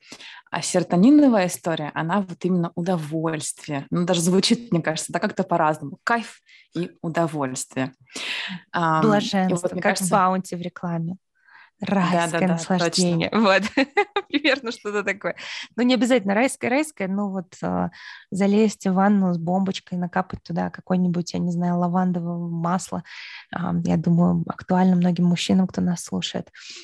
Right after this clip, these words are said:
Speaker 2: <laughs> Шучу, конечно.
Speaker 1: <laughs>
Speaker 2: Ну, как бы у каждого это своё, да, то есть, э, для, м, у меня есть знакомые мужчины, которые у них там, значит, мастерская, и они их собирают, там какие-то табуретки пилят.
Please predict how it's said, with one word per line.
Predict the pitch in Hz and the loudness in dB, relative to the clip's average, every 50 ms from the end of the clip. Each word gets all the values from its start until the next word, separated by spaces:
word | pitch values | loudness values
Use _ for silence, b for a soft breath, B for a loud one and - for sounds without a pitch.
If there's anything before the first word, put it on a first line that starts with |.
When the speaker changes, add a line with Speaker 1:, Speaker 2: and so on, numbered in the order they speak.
| B B | B B
Speaker 2:
<laughs> | 190 170 196 208 - - - - - - - - 277 - 381 - - - 440 427 392 311 262 | -2 0 2 2 2 2 -2 -6 -14 -8 -4 -4 0 2 0 0 0 0 -2 0 0 0 0
Шучу, | - - 214 202 254 247 | 0 0 2 4 4 4
конечно. | 220 185 185 226 226 214 226 220 226 208 | 6 6 4 4 4 4 4 4 4 4
Speaker 1:
<laughs> | 233 220 226 | 2 4 4
Speaker 2:
Ну, | 233 277 - - - 269 | 4 4 4 2 0 0
как | - 262 233 | 0 0 0
бы | 220 233 214 - - | 0 -2 -4 -4 -6
у | 202 | -6
каждого | - - 240 269 311 302 277 - 226 208 | -2 0 0 2 2 2 0 0 0 2
это | 220 220 220 - | 0 0 -2 -4
своё, | - - - - 175 180 175 196 233 269 330 381 370 _ | -8 -8 -8 -6 -4 0 2 4 6 6 6 4 2 _
да, | 196 180 185 196 240 254 | 0 2 4 4 4 2
то | 247 - 190 | 2 0 -4
есть, | 185 - - - - | -4 -6 -8 -10 -6
э, | 185 185 180 175 170 - | -4 -2 -2 -4 -4 -6
для, | - 180 180 190 180 185 185 185 185 | -6 -2 0 0 2 2 2 2 2
м, | 180 180 165 - - - 185 185 - 190 190 190 - - - - - - - - - - - | 0 0 -2 -4 -4 -6 -4 -4 -4 -4 -4 -4 -6 -6 -6 -6 -8 -8 -8 -10 -10 -10 -6
у | - | -4
меня | 175 180 185 190 196 | 0 0 2 2 2
есть | 202 196 - | 2 0 0
знакомые | - 175 - - 185 190 190 190 185 | -2 -4 -2 0 2 2 2 2 0
мужчины, | 180 180 - - 208 202 185 | 0 -2 -4 -2 -2 -4 -4
которые | - 160 - 196 196 190 | -4 -6 -6 -4 -4 -2
у | 180 | -2
них | 190 196 - | -4 -4 -6
там, | - 175 160 | -8 -8 -6
значит, | 160 160 - - - | -6 -6 -6 -2 -2
мастерская, | 190 175 - - 190 - - - - 202 220 240 220 185 185 B B B B B B B | -2 0 0 -2 -4 -4 -4 -2 2 4 4 4 4 2 0 B B B B B B B
и | - - | -4 0
они | 175 185 196 220 233 | 2 2 4 4 2
их | 220 - - - _ | 0 -2 -8 -20 _
собирают, | - - - - 185 170 196 175 180 202 220 214 - | -20 -14 -10 -8 -6 -4 -2 0 0 2 0 0 -2
там | 180 180 | -6 -8
какие-то | - 185 165 - 185 - - 170 170 165 156 | -8 -8 -8 -8 -10 -6 -4 -4 -4 -4 -4
табуретки | _ - 185 180 196 180 165 165 - - - - | _ 0 2 2 2 2 2 0 -2 -4 -10 -8
пилят. | - - 170 160 160 165 - - | -4 -2 0 0 -2 -2 -6 -8